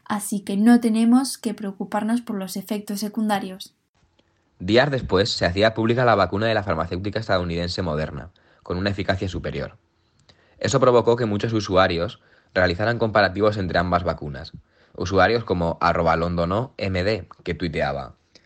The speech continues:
Speaker 2: "Desde el punto de vista de la cadena de suministro, le veo un punto favorable a la vacuna de Moderna versus la de Pfizer.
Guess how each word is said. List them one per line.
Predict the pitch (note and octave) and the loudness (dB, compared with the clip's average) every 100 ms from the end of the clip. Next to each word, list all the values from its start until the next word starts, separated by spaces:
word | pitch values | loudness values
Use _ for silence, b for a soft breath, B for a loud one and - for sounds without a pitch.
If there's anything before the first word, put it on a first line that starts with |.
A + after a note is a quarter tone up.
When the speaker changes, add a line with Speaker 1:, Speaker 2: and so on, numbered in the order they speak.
| b - | b 0
Speaker 2:
"Desde | G#2+ A2+ | 2 2
el | G#2 | 2
punto | C#3 D#3 | 2 4
de | D#3 | 4
vista | B2 - A2+ | 4 2 2
de | |
la | G2+ F2+ | 2 0
cadena | F2+ A2+ | 0 0
de | B2+ | -2
suministro, | G#2 F2+ D#2+ E2+ G#2+ B2 - | -4 -6 -6 -6 -4 -4 -2
le | F#2+ | 0
veo | G#2 C3+ | 2 2
un | C3 | 0
punto | C#3+ C#3+ D3 | -2 -4 -2
favorable | A#2 G#2+ A2 B2 | 0 2 2 2
a | |
la | A2+ | 4
vacuna | F#2+ F2 G#2+ G#2+ | 2 2 0 0
de | F#2+ | 0
Moderna | E2+ E2 D2+ D2+ C#2 b | 0 -2 -2 -8 -12 b
versus | - A2+ A2+ G#2+ | -2 -2 0 0
la | |
de | E2+ D#2 | -2 -2
Pfizer. | F2 E2 - | -8 -8 -12